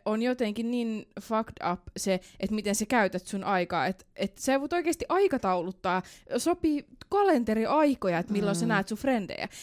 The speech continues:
Speaker 1: Ei semmoista ollut silloin kuusitoista vuotta. Ei
Speaker 2: Ei
Speaker 1: silloin
Speaker 2: niin.
Speaker 1: silleen, "Moro, lähdetäänkö ajelee mopoilla?"
Speaker 2: Ja
Speaker 1: Et
Speaker 2: se
Speaker 1: sit
Speaker 2: oli se,
Speaker 1: lähe-,
Speaker 2: niin.
Speaker 1: ja sit lähettiin.
Speaker 2: Mm.
Speaker 1: Siitä mä oon kyllä mustasukkainen.
Speaker 2: Joo, ja siis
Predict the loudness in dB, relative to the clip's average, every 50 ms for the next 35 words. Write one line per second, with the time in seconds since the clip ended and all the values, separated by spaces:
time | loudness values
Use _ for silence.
0 | -12 -4 0 2 2 4 2 0 0 -2 -4 -2 -2 -4 -4 -4 -4 -4 -4 -4
1 | -2 -2 -2 -2 -2 -2 -6 -6 -6 -6 -2 2 4 6 6 6 6 6 6 6
2 | 6 4 4 0 -2 -2 0 2 4 6 6 4 4 2 2 0 0 -2 -2 -2
3 | 0 2 2 2 2 2 0 2 2 0 0 0 -2 -2 -2 -2 0 2 2 4
4 | 6 6 8 8 8 6 6 6 4 4 6 6 6 6 6 4 2 0 0 0
5 | 2 2 4 4 4 2 4 2 0 0 -2 _ -12 -12 -10 -10 -10 -12 -12 _
6 | 0 2 4 4 4 4 2 2 0 -6 _ _ -4 2 4 6 6 4 2 -2
7 | 0 0 -2 -2 -2 -4 -6 -6 -4 -6 -8 -8 -12 -14 -16 -16 -14 -12 -10 -10
8 | -10 -8 -2 2 4 6 6 6 6 6 4 4 2 -6 -6 -6 -6 -4 -6